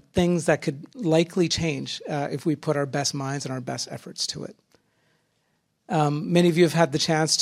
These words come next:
to read the report. You can see it at california one hundred dot org. What we've done is work with some of the strongest research centers, uh, around the state, uh, that have national reputations in these particular issue areas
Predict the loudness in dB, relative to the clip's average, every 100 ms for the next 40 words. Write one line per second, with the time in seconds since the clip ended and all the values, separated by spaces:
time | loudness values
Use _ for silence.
0 | 2 0 2 2 2 0 0 2 0 2
1 | -2 -4 -2 -4 -4 -6 -8 -8 -8 -8
2 | -8 -4 -4 -4 -6 -4 -4 -4 -6 _
3 | _ _ _ _ _ _ _ _ _ _
4 | 2 2 2 6 6 6 2 2 4 4
5 | 4 0 0 0 0 0 -2 -4 -16 -20
6 | _ _ _ 0 4 4 4 2 0 0
7 | 0 -2 -2 -2 -4 -4 -4 -4 -2 0
8 | 2 2 -2 -4 -2 0 0 0 -6 _
9 | -2 -2 -2 -4 -4 -4 -2 -2 -2 -2
10 | -2 -2 -2 -2 -2 -6 -6 -4 -4 -4
11 | -6 -6 -8 -6 -6 -6 -4 -4 -4 -4
12 | -4 -6